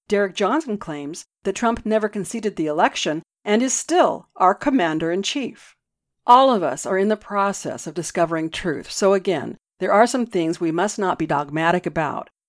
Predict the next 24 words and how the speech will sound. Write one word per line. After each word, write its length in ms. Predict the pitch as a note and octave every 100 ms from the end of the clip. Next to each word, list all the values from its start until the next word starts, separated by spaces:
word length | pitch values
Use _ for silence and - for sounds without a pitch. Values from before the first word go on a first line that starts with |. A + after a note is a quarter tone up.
| _
However, 680 | - F#3 B3 C4 D3 - _
the 80 | F3
truth 340 | - C4+ C#4
we 100 | G#3
know 560 | F#3+ G#3 C4 D#3+ - -
with 140 | F#3+
certainty 680 | - - C#4+ - E3 E3 D#3 G3
we 160 | A#3+
must 500 | A3 G#3 A#3 - -
be 160 | D3+ D3+
dogmatic 640 | D#3+ B2+ D#3 C#3 - -
about. 380 | D#3 C3+ - - _ - _
We 120 | A3+
must 280 | A3+ C4 -
keep 180 | C4 A3+
our 140 | G#3
ears 300 | - A3+ A#3
and 100 | G3+ -
eyes 300 | F3 F3+ -
fixed 300 | G3+ F#3+ F3+
on 100 | E3
what 180 | F3+
God 300 | F#3+ G3 G#3+
says 440 | - E3 C#3+ D3